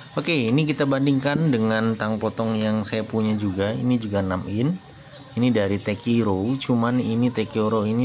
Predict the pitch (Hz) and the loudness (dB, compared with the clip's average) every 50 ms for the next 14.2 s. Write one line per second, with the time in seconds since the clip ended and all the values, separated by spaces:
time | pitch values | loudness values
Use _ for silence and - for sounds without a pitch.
0 | 123 120 113 104 101 101 110 110 110 107 110 110 107 - 101 98 98 101 101 - | 0 -2 -2 -2 -2 0 0 0 0 0 -2 -4 -4 -4 -2 -2 -2 -4 -2 -2
1 | 101 95 95 92 90 90 90 87 87 82 - - 87 85 85 82 - 104 107 87 | 0 0 0 -2 -2 -4 -4 -4 -4 -6 -6 -6 -6 -6 -6 -8 -10 -12 -12 -8
2 | 90 95 92 90 90 90 90 90 - - 92 87 87 90 90 90 - 90 82 85 | -4 -2 -2 0 0 0 -2 -4 -6 -4 -2 -2 -2 -2 -2 -2 -2 -2 -2 0
3 | 87 87 87 85 90 92 107 117 127 127 - - - - - - - - - - | 0 -2 -2 -2 -2 -2 0 0 -2 -4 -6 -10 -18 -20 -20 -20 -20 -20 -20 -20
4 | - - - 101 101 101 101 107 117 120 117 113 - 160 120 110 107 107 107 104 | -20 -18 -12 -6 -4 -2 0 2 0 0 -2 -6 -6 -2 -2 0 0 2 2 2
5 | 104 107 107 110 110 113 117 117 123 127 127 127 123 120 117 - - - 120 127 | 2 0 0 0 0 0 0 0 2 2 2 2 0 -2 -4 -8 -8 -4 -4 -4
6 | 127 - - 151 147 - - - - - - - - 104 101 107 113 117 120 120 | -4 -2 -4 -6 -6 -6 -18 -20 -20 -20 -10 -4 -4 -2 0 2 2 2 2 0
7 | 117 - - 101 92 92 98 104 - 87 95 - - 131 120 - - 92 80 82 | -2 -4 -4 -4 -2 -2 -2 -2 -2 -4 -6 -4 -4 -4 -4 -2 -4 -6 -6 -6
8 | 92 - - - - - - - - - - - - - - 104 104 117 127 127 | -10 -14 -16 -18 -16 -14 -14 -14 -14 -16 -14 -12 -10 -6 -2 0 2 2 2 2
9 | 117 110 101 104 104 101 - - 117 123 123 123 - 120 110 110 110 110 110 107 | 0 0 0 0 0 0 0 0 0 0 0 -2 -2 -2 0 0 0 0 0 -2
10 | 104 - 101 101 104 101 101 95 - - 117 120 123 123 123 127 127 120 104 101 | -2 -2 -2 -2 -2 -2 -4 -6 -4 -2 -2 0 0 0 0 0 0 0 0 0
11 | 98 98 104 95 92 95 107 120 120 - - - - - - - - - - - | 0 0 0 -2 0 0 0 0 0 0 -4 -4 -4 -8 -18 -18 -18 -16 -8 -4
12 | 113 117 117 120 127 131 135 135 127 - - 120 110 110 110 107 107 - - 117 | 0 2 4 4 6 6 6 4 4 2 0 -2 -2 -2 -2 -4 -6 -6 -4 -2
13 | 117 117 117 110 - 110 104 101 104 98 76 - - 95 104 101 92 90 - - | -2 -2 -2 -2 -2 -2 0 0 0 -2 -2 -4 -6 -4 -4 -4 -4 -4 -2 0
14 | 113 107 101 98 | 2 2 2 2